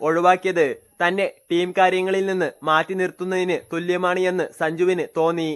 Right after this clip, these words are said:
കൂടാതെ ടീമിലെ മാറിക്കൊണ്ടിരിക്കുന്ന സാഹചര്യങ്ങളും സഞ്ജുവിന്റെ തീരുമാനത്തെ സ്വാധീനിച്ചിട്ടുണ്ട്. യുവതാരങ്ങളായ വൈഭവ് സൂര്യവംശിയുടെയും റിയാൻ പരാഗിന്റെയും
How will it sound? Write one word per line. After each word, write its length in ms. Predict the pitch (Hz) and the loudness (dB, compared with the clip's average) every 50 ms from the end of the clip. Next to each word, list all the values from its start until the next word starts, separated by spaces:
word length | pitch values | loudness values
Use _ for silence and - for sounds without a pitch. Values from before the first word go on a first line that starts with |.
| - _ _ _ _ _ _ _ | -8 _ _ _ _ _ _ _
കൂടാതെ 440 | - 202 208 214 220 226 220 220 190 - - - 180 | 0 2 4 4 4 4 4 4 2 0 -2 -2 -2
ടീമിലെ 380 | 180 185 185 196 202 196 180 - - - 165 | 0 0 0 0 0 0 0 0 -2 -4 -2
മാറിക്കൊണ്ടിരിക്കുന്ന 800 | 160 165 170 180 170 196 190 185 185 185 185 180 185 185 185 160 - - - - | 0 0 0 0 -2 -4 -4 -2 -2 -2 -2 -2 -2 -2 -2 -4 -4 -6 -4 0
സാഹചര്യങ്ങളും 800 | 165 156 156 170 180 165 185 185 180 175 185 180 165 147 127 - _ _ _ _ _ _ - | 0 2 2 2 0 0 0 -2 -2 -2 -2 -2 -2 -2 -2 -4 _ _ _ _ _ _ -2
സഞ്ജുവിന്റെ 480 | 180 170 170 180 202 202 202 196 185 156 - - - | -2 -2 0 0 0 0 0 0 -2 -4 -4 -4 -4
തീരുമാനത്തെ 580 | 175 175 180 180 180 180 185 185 180 185 175 - - - | -4 -2 -2 -2 -2 -2 -2 -2 -2 -2 -2 -4 -4 -4
സ്വാധീനിച്ചിട്ടുണ്ട്. 840 | - 165 160 170 165 175 185 175 - 190 160 185 180 175 165 160 151 147 127 - - _ _ _ _ _ - | 0 2 2 2 2 0 -4 -6 -6 -6 -6 -6 -4 -2 0 0 0 0 -2 -6 -10 _ _ _ _ _ -4
യുവതാരങ്ങളായ 880 | 175 185 190 208 202 220 202 196 202 202 202 208 208 202 196 190 160 - - 135 | -2 -2 0 0 2 2 4 4 4 2 2 2 2 2 2 2 0 -2 0 0
വൈഭവ് 360 | 156 165 170 170 175 190 185 185 | 2 2 2 2 -2 -4 -2 -2
സൂര്യവംശിയുടെയും 880 | 190 185 185 190 180 180 180 175 - 190 185 180 180 180 175 160 127 - _ _ - - | -2 0 0 2 2 0 0 -2 -2 -4 -2 0 0 0 0 -2 -2 -6 _ _ -12 -8
റിയാൻ 240 | 160 170 170 175 185 190 190 | -4 -2 -2 -2 -2 -2 -2
പരാഗിന്റെയും 640 | 185 180 185 180 180 180 180 185 185 180 180 - | 0 0 0 0 0 -2 -4 -4 -2 -2 -2 -2